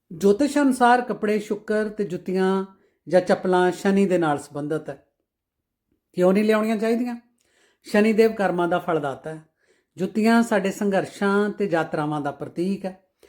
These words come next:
ਜਦੋਂ ਨਾ ਤੁਸੀਂ ਕਿਸੇ ਹੋਰ ਦੇ ਵਰਤੇ ਹੋਏ ਜੁੱਤੇ, ਜੁੱਤੀਆਂ, ਚੱਪਲਾਂ ਜਾਂ ਕੱਪੜੇ ਪਹਿਨਦੇ ਹੋ, ਤਾਂ ਜੋਤਿਸ਼ ਅਨੁਸਾਰ ਤੁਸੀਂ ਅਣਜਾਣੇ ਵਿੱਚ ਉਸ ਵਿਅਕਤੀ ਦੇ ਦੁੱਖਾਂ ਅਤੇ ਉਸ ਦੀ ਬਦਕਿਸਮਤੀ ਨੂੰ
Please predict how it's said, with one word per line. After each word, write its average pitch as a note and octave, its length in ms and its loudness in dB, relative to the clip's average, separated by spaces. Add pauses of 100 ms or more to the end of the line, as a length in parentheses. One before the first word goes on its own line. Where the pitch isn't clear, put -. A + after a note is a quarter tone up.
(300)
ਜਦੋਂ A#3+ 300 2
ਨਾ F4+ 120 2
ਤੁਸੀਂ D#4+ 400 0
ਕਿਸੇ D#4 540 0
ਹੋਰ F#3+ 480 0
ਦੇ B3+ 200 2
ਵਰਤੇ A3+ 560 0
ਹੋਏ G#3+ 300 -2
ਜੁੱਤੇ, G3+ 720 -2 (340)
ਜੁੱਤੀਆਂ, G#3+ 560 0
ਚੱਪਲਾਂ A3+ 580 -2
ਜਾਂ C4+ 160 -2
ਕੱਪੜੇ B3 320 0
ਪਹਿਨਦੇ C4+ 380 0
ਹੋ, G3 320 0 (500)
ਤਾਂ F3+ 100 -2
ਜੋਤਿਸ਼ D#3+ 580 -8 (120)
ਅਨੁਸਾਰ D#3+ 720 0 (400)
ਤੁਸੀਂ G3 640 -2
ਅਣਜਾਣੇ F3+ 480 2
ਵਿੱਚ D#3+ 340 -2 (420)
ਉਸ G3+ 280 -2
ਵਿਅਕਤੀ E3 340 -4
ਦੇ D#3 120 2
ਦੁੱਖਾਂ F#3 580 -2 (400)
ਅਤੇ F3+ 400 -2
ਉਸ F3 280 -12
ਦੀ E3 100 0
ਬਦਕਿਸਮਤੀ D#3+ 920 -4
ਨੂੰ D#3+ 340 -2